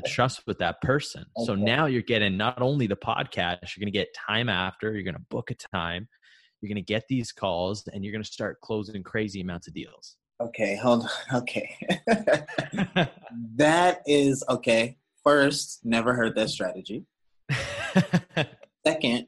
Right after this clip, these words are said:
Speaker 2: for anybody who isn't business minded, that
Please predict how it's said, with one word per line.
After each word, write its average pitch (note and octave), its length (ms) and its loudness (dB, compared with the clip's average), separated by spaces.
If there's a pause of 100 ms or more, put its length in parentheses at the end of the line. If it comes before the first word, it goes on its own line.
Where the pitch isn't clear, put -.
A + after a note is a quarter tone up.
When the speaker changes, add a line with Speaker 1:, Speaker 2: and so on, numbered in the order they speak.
(160)
Speaker 2:
for B2+ 200 2
anybody C3+ 540 4
who A2+ 440 0 (560)
isn't B2 300 2
business A#2 400 2
minded, G2+ 480 -2 (460)
that C3 480 0